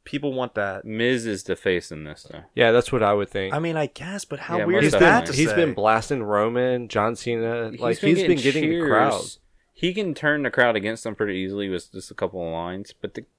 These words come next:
Speaker 2: crowd has really been getting behind Miz a lot in the past year.
Speaker 1: 'Cause they are starting to respect his, his
Speaker 2: Exactly,
Speaker 1: work ethic
Speaker 2: yeah.
Speaker 1: of getting better.
Speaker 2: So eventually, if that happens, he's starting to start getting cheered, and he's not gonna get the boos that he used to get.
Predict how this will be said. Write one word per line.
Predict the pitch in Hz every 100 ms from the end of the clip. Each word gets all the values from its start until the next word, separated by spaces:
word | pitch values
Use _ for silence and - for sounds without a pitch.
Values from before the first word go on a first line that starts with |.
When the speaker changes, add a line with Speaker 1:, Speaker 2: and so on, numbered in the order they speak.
| -
Speaker 2:
crowd | 127 170
has | 190 110
really | 104 120 131
been | 113 101
getting | 87 90
behind | 95 101 87
Miz | 92 98
a | 87
lot | 78 85 110 -
in |
the | 80
past | - 78 -
year. | - 80 80
Speaker 1:
'Cause | 147
they | 135 131 127
are | 123
starting | - 127 110
to |
respect | 104 - - 110 -
his, | 113 104 98
his | 107
Speaker 2:
Exactly, | 98 98 85 110
Speaker 1:
work | 151
ethic | 113 95 95
Speaker 2:
yeah. | 98
Speaker 1:
of | -
getting | - 98 95
better. | 98 107
Speaker 2:
So | - 95 95
eventually, | 87 98 104 - 104
if | 95
that | 98 101
happens, | 98 107 - 87 90 -
he's | 92
starting | - 95 101
to | 92
start | - 90 -
getting | 87 80
cheered, | - 113
and | 92
he's | 85 -
not | 104
gonna | 104 85
get | 80
the |
boos | 80 82 82 82
that |
he | 78
used | 82 85 -
to | 76
get. | 80 -